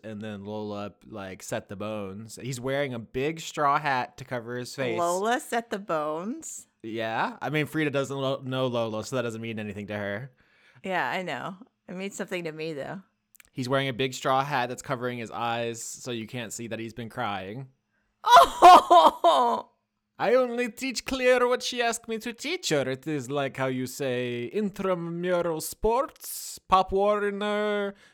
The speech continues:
Speaker 1: Little League," yes?
Speaker 2: Oh my God.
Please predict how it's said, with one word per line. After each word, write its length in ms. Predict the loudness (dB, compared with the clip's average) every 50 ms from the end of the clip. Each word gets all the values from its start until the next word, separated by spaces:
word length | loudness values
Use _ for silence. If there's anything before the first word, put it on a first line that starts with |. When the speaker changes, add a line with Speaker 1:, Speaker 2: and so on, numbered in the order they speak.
| _ -6
Speaker 1:
Little 280 | -6 -4 -2 0 0
League," 500 | 0 0 -2 -2 -4 -6 -6 -6 -8 -8
yes? 600 | -4 0 0 0 0 0 -2 -4 -6 -6 -8 -8 -8
Speaker 2:
Oh 160 | -8 -8 -8
my 240 | -8 -8 -10 -10 -10
God. 440 | -10 -10 -8 -6 -6 -6 -8 -10